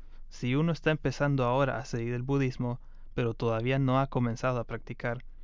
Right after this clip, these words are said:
entonces la oración es adecuada. Por cierto, recuerde que todas sus oraciones deben ser sinceras. Las oraciones sinceras serán atendidas, pero las oraciones que no sean sinceras, no.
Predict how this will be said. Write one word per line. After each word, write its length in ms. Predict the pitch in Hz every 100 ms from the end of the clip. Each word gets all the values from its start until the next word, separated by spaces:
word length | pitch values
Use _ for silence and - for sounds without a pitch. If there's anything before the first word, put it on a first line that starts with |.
| - -
entonces 520 | - 120 139 135 147 139
la 160 | 127
oración 440 | 117 107 - 135 -
es 120 | 127
adecuada. 640 | 117 110 - 117 107 156 - - - - - - - - - - -
Por 160 | 117
cierto, 400 | - 147 143 120 131 - - - - -
recuerde 420 | 120 151 151 156
que 260 | - 139 131
todas 360 | - 135 147
sus 220 | 143 131 123
oraciones 540 | 113 107 135 131 117
deben 280 | 120 127 131
ser 220 | - 113
sinceras. 680 | - 113 - 123 113 - - - - - - -
Las 220 | 123 -
oraciones 480 | 120 113 143 160 -
sinceras 540 | 127 117 143 123 117
serán 460 | - - 117 117 123
atendidas, 680 | 120 127 127 123 110 - - - - - - -
pero 180 | 123 120
las 200 | 117 -
oraciones 440 | 117 110 131 131
que 120 | -
no 180 | 113 123
sean 280 | 139 117 113
sinceras, 580 | - 113 117 113 113 -
no. 320 | 117 117 110